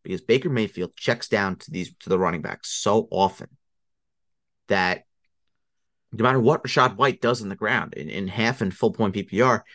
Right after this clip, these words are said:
uh, Rachaad White's always gonna have that very safe, stable floor. And then you add the two touchdowns like he did today, and, and, oof, just a monster game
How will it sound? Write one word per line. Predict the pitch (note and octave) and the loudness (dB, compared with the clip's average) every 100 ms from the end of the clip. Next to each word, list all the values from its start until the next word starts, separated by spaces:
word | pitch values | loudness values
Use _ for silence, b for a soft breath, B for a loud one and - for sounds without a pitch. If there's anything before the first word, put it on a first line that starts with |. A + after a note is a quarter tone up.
| b b _ - | b b _ -12
uh, | |
Rachaad | G2 G#2 D3+ C#3+ | -8 0 2 2
White's | A#2 B2 - | 4 2 2
always | A2 A2 | 0 2
gonna | G#2 G#2 | 0 -2
have | G#2 | -2
that | - - | -6 -12
very | F#2+ G2+ G2 G2 | -4 0 0 0
safe, | - - - F#2 F2 - | -4 -2 0 0 -2 -8
stable | - - F#2 E2 E2 E2 | -6 0 0 0 -4 -8
floor. | - - A#2+ G2+ - - _ _ _ _ _ _ _ _ _ _ _ _ - | -14 -6 -2 -2 -4 -12 _ _ _ _ _ _ _ _ _ _ _ _ -4
And | F#2 | -2
then | F2 | -2
you | F2 | -2
add | E2+ - | -4 -6
the | |
two | - - | -10 -10
touchdowns | D#2 F2+ - - E2 | -6 -8 -6 -10 -10
like | D#2+ - | -12 -14
he | |
did | - C#2 | -14 -14
today, | - B1 D#2+ C#2 G1+ | -12 -8 -8 -8 -10
and, | G1+ - | -14 -14
and, | A1+ - - - | -16 -16 -16 -6
oof, | E2+ - - - - _ _ _ _ _ _ _ _ | -6 -6 -14 -16 -20 _ _ _ _ _ _ _ _
just | - - | -10 -6
a | - | -6
monster | E2+ F#2+ G#2 A2 A#2 G#2+ - F#2+ E2 | -4 -2 2 4 6 4 0 -4 -4
game | F2 D2 D#2 | -4 -6 -10